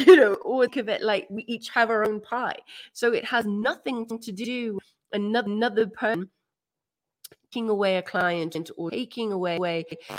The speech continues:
a lack mentality, because that, that denotes the fact that, you know, we really need to think that, think that spirit is infinite, like, it's infinite, and, and it's,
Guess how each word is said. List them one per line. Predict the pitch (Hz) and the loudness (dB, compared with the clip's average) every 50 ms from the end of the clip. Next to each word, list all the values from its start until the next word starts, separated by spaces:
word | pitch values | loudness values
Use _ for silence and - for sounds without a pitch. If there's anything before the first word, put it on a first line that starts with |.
| - - - | -10 -6 -4
a | 180 175 | -2 0
lack | 170 175 175 180 175 175 - - - - - - - - - - | 0 0 2 4 2 2 2 0 -6 -12 -12 -12 -12 -18 -12 -8
mentality, | 180 170 165 170 175 170 - - - - - - _ - - - _ - | -6 -4 -4 -6 -8 -10 -12 -16 -14 -14 -16 -16 _ -20 -20 -20 _ -14
because | 214 208 - - 190 196 | -12 -12 -12 -14 -10 -2
that, | - 226 262 - - | -2 -2 0 0 0
that | 226 226 311 - - - 208 220 175 | 0 0 0 -4 -4 -4 -4 -4 -4
denotes | 180 190 185 185 - - | -4 -6 -6 -6 -8 -8
the | - 196 | -12 -16
fact | 190 - - - - 254 - - - | -16 -16 -12 -4 -2 -2 -2 0 0
that, | 262 - - - - - | -2 -2 -2 -4 -6 0
you | 208 208 208 | 0 0 0
know, | 208 208 208 208 180 - _ _ _ _ _ _ _ _ _ _ _ _ _ _ - | 0 0 -2 -2 -4 -6 _ _ _ _ _ _ _ _ _ _ _ _ _ _ -6
we | 196 214 214 | -2 -2 0
really | 190 208 330 | 0 0 -2
need | 262 240 214 | -2 -4 -6
to | - 220 | -8 -10
think | 196 - 208 202 190 | -6 -6 -6 -6 -4
that, | - - | -4 -4
think | 208 202 - | -4 -4 -4
that | - - - | -8 -10 -12
spirit | - - - - 339 392 339 | -12 -14 -6 -4 -2 -2 -2
is | 226 - | -4 -4
infinite, | - - - - - _ _ - _ _ _ _ _ - | -6 -10 -14 -14 -14 _ _ -20 _ _ _ _ _ -6
like, | - 214 - - | -4 -4 0 0
it's | 220 - 214 98 - - - | -2 -4 -4 -10 -10 -8 -4
infinite, | - 302 339 339 330 320 - - 185 151 98 - - - | -2 0 0 0 -2 -4 -6 -8 -6 -6 -6 -8 -8 -8
and, | 208 - - | -8 -6 -4
and | 208 202 220 | -4 -2 -2
it's, | 208 - - - | -4 -6 -8 -16